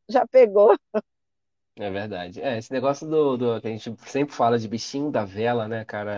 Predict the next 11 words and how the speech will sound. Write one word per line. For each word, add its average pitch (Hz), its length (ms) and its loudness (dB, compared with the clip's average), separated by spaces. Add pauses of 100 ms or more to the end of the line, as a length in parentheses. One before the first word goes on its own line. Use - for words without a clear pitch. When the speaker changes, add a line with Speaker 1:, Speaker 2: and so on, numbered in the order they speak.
(160)
Speaker 2:
É, 92 320 -8
é, 107 380 2
Speaker 1:
É. 175 60 12
Speaker 2:
é - 20 12
realmente 190 420 4
parece 147 380 0
que - 80 -2
é - 20 4
um 139 80 2
bichinho, 123 480 -4
porque 135 380 -2